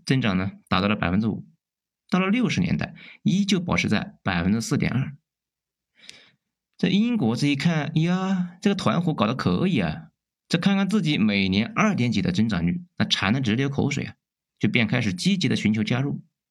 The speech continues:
时任法国总统呢，那就是大名鼎鼎的戴高乐，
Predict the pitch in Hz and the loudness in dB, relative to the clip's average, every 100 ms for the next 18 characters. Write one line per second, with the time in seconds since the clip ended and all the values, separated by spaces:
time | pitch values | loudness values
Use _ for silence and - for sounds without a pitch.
0 | _ _ _ _ _ _ _ _ - - | _ _ _ _ _ _ _ _ -2 0
1 | 165 247 247 220 123 95 156 156 185 123 | 2 2 0 0 0 0 0 0 0 0
2 | 87 90 - - - 104 107 101 92 87 | 0 -2 -6 -10 -2 0 0 0 2 0
3 | 87 170 143 104 123 - 107 101 87 117 | 0 0 2 2 0 0 0 0 -2 -2
4 | 92 107 127 | -2 -2 -2